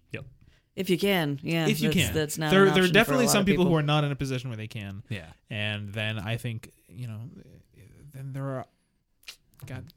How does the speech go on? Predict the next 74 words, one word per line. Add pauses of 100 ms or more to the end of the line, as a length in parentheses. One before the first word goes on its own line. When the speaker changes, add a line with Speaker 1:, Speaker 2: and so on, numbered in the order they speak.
Speaker 3:
do
Speaker 1:
Yeah.
Speaker 3:
other,
do
different
work.
Speaker 2:
Yeah. (100)
Speaker 3:
Like,
Speaker 1:
Well,
Speaker 3:
do,
Speaker 1:
that's
Speaker 3:
do
work
Speaker 1:
when
Speaker 3:
on
yourself,
right? (240)
Speaker 1:
Yeah,
but
that's,
that's
when
the
things
that
you
do
before
the
thing
you
have
to
do
become
Speaker 3:
Yeah.
Speaker 1:
even
more
important,
right?
Speaker 3:
Exactly.
Speaker 2:
Mm.
Speaker 1:
'Cause
if
you
dread
your
Speaker 3:
Mm.
Speaker 1:
job, (260)
like,
let's
say
you
have
to
get
to
work
at
nine
and
you're
like,
"I
don't
wanna (100)
fucking
teach
a
math
class
today."
Meh. (440)
You,